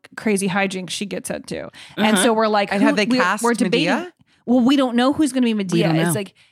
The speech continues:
Speaker 1: is it gonna be Tyler Perry in young face? Is it going to be Nicole being Medea? I mean, is it gonna be a man <laughs> dressed as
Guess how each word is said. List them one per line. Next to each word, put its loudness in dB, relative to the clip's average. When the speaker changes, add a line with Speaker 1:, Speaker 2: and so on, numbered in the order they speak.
Speaker 1:
is -2
it -4
gonna 0
be 0
Tyler 0
Perry 0
in -2
young -4
face? 0
Is 2
it -2
going 0
to -2
be -4
Nicole 0
being -4
Medea? 0
I -2
mean, -2
is -2
it -2
gonna 0
be -2
a 2
man 2
<laughs> 0
dressed 0
as -4